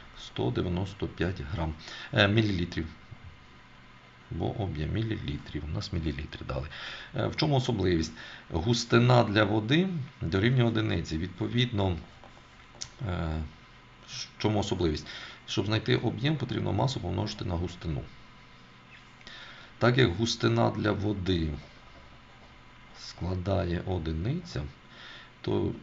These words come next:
якщо, щоб знайти масу, навпаки, щоб знайти масу, потрібно об'єм помножити на густину. Це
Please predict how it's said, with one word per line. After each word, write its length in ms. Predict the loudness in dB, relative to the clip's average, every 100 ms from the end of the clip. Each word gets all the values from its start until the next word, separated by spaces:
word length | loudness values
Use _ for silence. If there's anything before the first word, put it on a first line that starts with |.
| -14 -20 -20 -20 -20 -18 -8
якщо, 640 | -2 -2 -2 -2 2 2 0 -8 -20 -20 -20 -20 -20 -20 -20 -20 -20 -20 -20 -20 -20 -20 -20 -20 -20 -16
щоб 200 | -4 -2
знайти 400 | 0 0 0 0 0 -8 -16 -8
масу, 500 | -6 -4 -6 -6 -6 -6 -10 -20 -20 -20 -20 -20 -20 -20 -20 -20 -20 -20 -20 -20 -20 -20 -20 -20 -20 -12 -8
навпаки, 440 | -8 -8 -8 -10 -10
щоб 180 | -6 -4
знайти 320 | -2 -2 0
масу, 360 | 0 0 0 -2
потрібно 320 | -2 -2 0
об'єм 340 | -2 -2 -2 -2
помножити 460 | -4 -4 -6 -6
на 100 | -4
густину. 480 | -4 -6 -10 -10 -10 -14 -16
Це 140 | -12